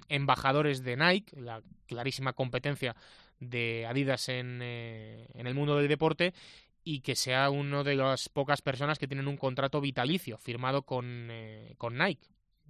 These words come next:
Ronaldo es una de sus imágenes más potentes, pero esto no ha impedido que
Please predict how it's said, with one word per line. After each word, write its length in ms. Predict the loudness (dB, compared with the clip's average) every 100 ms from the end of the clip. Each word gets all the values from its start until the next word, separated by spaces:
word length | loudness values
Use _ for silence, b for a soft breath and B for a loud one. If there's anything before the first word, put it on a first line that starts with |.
| -18
Ronaldo 580 | -12 -8 -2 0 2 0 -2
es 220 | -4 -4
una 140 | -2
de 120 | -4 -4
sus 140 | -2
imágenes 400 | -2 -2 -2 -2
más 160 | -4 -2
potentes, 440 | 0 0 0 -2
pero 300 | 2 2 0 B B B B B _
esto 320 | -4 0 2
no 240 | 4 4
ha 80 | 2
impedido 560 | 0 2 2 4 4 4
que 240 | 0 0